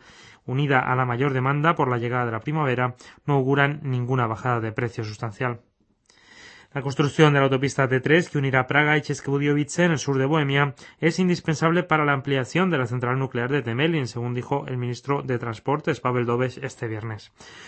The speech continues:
El gobierno regional de Bohemia del Sur puso esta condición para dar su visto bueno a la ampliación. Dos tramos, de Borek a Usilne y de Vesely a Bošilec,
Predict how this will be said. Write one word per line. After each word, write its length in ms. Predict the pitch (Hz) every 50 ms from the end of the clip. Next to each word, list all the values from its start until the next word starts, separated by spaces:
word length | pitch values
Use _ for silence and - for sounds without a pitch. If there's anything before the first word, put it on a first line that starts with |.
| - - - -
El 120 | 147 143
gobierno 400 | 135 143 147 156 160 156 156 151
regional 600 | 147 139 143 139 - 147 139 143 147 143 143 160
de 60 | 160
Bohemia 320 | 165 143 139 135 135 135 131
del 120 | 127 127
Sur 320 | 120 - - 165 180 165 -
puso 260 | - 143 131 - 156
esta 220 | 143 - - 139
condición 480 | 131 143 139 131 - - 143 151 165 156
para 160 | 170 139 131
dar 140 | 127 135 135
su 120 | - 131
visto 220 | 131 127 - - 127
bueno 160 | 131 135 143
a 40 | 147
la 60 | 143
ampliación. 600 | 127 - 127 120 117 - 156 156 147 135 123 - _ - - - - - - - - _ -
Dos 140 | 160 156
tramos, 500 | 156 160 160 160 170 185 202 208 202 - -
de 140 | 156 139 139
Borek 340 | 131 143 147 151 151 147 151
a 120 | 135 135
Usilne 720 | 139 147 131 - - - 165 165 156 156 165 185 196 196 - -
y 140 | - 139 123
de 160 | 127 127 120
Vesely 380 | 127 139 135 - 135 143 147
a 100 | 147 135
Bošilec, 560 | 135 160 156 - 175 151 147 147 151 - -